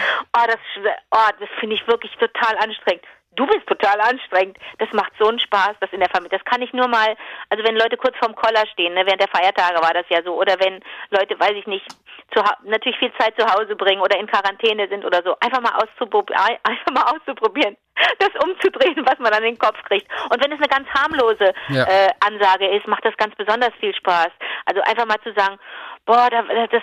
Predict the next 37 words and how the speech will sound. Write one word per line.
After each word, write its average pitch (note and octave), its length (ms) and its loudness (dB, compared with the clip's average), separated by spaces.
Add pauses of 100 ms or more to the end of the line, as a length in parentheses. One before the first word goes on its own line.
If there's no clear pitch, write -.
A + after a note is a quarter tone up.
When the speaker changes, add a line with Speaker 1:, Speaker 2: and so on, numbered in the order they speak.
Speaker 1:
war A#3+ 160 0
gestern A#3 320 -2
und A3 160 -8
das A3+ 160 -2
war A3+ 280 0 (540)
so, D4 380 6 (140)
das A3 180 2
war A3+ 220 0
wirklich A#3 300 -2 (220)
so D4+ 160 4 (120)
anstrengend“, G#3+ 800 -2
und - 100 0
einfach A#3 220 0
sagen, G#3 160 0 (240)
„Du D4 160 2
bist F#3 200 0 (280)
so B3+ 160 6
anstrengend.“ - 960 -2 (720)
Speaker 2:
Ja. C3 260 0
Speaker 1:
Ich - 180 -4
kann A#3+ 140 0
das A#3 100 -4
nur B3+ 120 2
empfehlen. A3 380 0 (200)
Das A#3 120 0
macht A#3+ 200 -4
gute A3+ 200 -2
Laune. F#3 400 0 (220)
Speaker 2:
Ja. C3 120 -2 (320)
Eine C#3+ 80 0
Kollegin G3 300 0
von F#3+ 140 -4
mir F3 100 2
macht F3 180 -4
das D3+ 100 -6
immer E3 120 0
mit D3 120 4